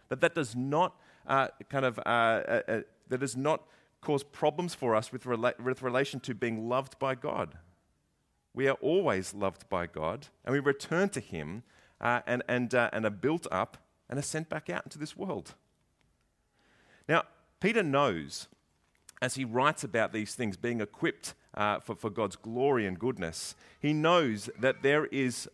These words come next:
uh, drama in this world. Uh, he writes about this, that, that, uh, "Don't be naive about the corruption that is in the world because of evil desire."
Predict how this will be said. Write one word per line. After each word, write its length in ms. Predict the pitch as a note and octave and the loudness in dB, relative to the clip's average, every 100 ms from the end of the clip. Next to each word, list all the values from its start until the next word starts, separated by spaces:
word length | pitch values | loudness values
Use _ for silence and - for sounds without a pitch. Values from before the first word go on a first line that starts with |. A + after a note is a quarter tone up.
| - | 0
uh, 300 | A#2 A2+ - | 2 2 0
drama 520 | G2 G2 B2+ C3+ B2+ - | -6 -2 2 2 2 0
in 160 | G#2+ | -2
this 220 | G#2 G#2 | -2 -6
world. 420 | F#2+ F#2 D#2 - - _ - - | -4 -4 -4 -8 -18 _ -20 -4
Uh, 80 | B2+ | -2
he 100 | D3 | 0
writes 280 | D#3 F#3 G#3 | 2 2 2
about 160 | E3+ C3 | 0 0
this, 200 | G#2 - - | -4 -12 -6
that, 160 | C3 - | -6 0
that, 280 | C3+ C3+ D3+ | 0 2 2
uh, 120 | C3+ | 2
"Don't 280 | C#3+ D#3 D#3+ | 2 0 0
be 100 | E3 | 0
naive 460 | D#3 D3 E3 A2+ | 2 2 0 -2
about 260 | A2 B2 A#2 | 0 2 0
the 80 | B2+ | -4
corruption 720 | - B2 A#2+ F3 - - B2+ | -6 -2 0 0 -2 -6 0
that 160 | A#2 | 0
is 220 | F#2+ B2+ C#3+ | 0 -4 -2
in 160 | D#3+ | 0
the 60 | F3 | -2
world 500 | C#3+ G2+ E2+ E2+ A#2 | 0 0 2 -2 -4
because 320 | C3 - B2 | -8 -4 -2
of 140 | C3 A2 | -2 -4
evil 280 | - A#2+ A2+ | -2 -2 -2
desire." 640 | G#2+ B2 A2+ D3 D#3+ D2+ | -4 -6 -4 -4 -4 -6